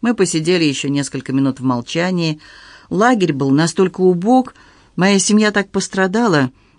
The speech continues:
а моя прежняя жизнь была разрушена до основания. Мне казалось, что ничего хуже с нами случиться уже не может.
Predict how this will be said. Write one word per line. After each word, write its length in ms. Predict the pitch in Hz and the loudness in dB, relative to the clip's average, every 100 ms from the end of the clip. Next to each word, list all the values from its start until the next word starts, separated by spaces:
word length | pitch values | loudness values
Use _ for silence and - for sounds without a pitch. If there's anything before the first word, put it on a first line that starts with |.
| _ _ | _ _
а 80 | 151 | -2
моя 220 | 156 165 | 0 0
прежняя 500 | 160 185 165 156 156 | 0 0 2 2 0
жизнь 280 | 151 175 151 | 0 0 0
была 320 | 143 151 151 - | 2 2 0 -2
разрушена 680 | 143 127 147 180 170 160 | -4 -4 -4 -4 -2 -2
до 140 | 151 147 | 0 -2
основания. 680 | 147 151 143 131 123 110 - _ _ _ _ | -2 -4 -4 -4 -6 -8 -14 _ _ _ _
Мне 340 | 147 175 233 | 2 4 2
казалось, 460 | 240 220 220 214 208 | 2 0 0 0 -2
что 180 | - 165 | -2 -2
ничего 400 | 165 160 170 170 | -2 -4 -4 -4
хуже 320 | 165 190 170 | -4 -4 -4
с 100 | 156 | -4
нами 220 | 170 165 | -4 -2
случиться 580 | 147 143 135 185 - 135 | -2 -4 -4 -6 -6 -4
уже 220 | 131 156 | -2 0
не 100 | 147 | 0
может. 440 | 135 131 120 127 | 2 2 0 -6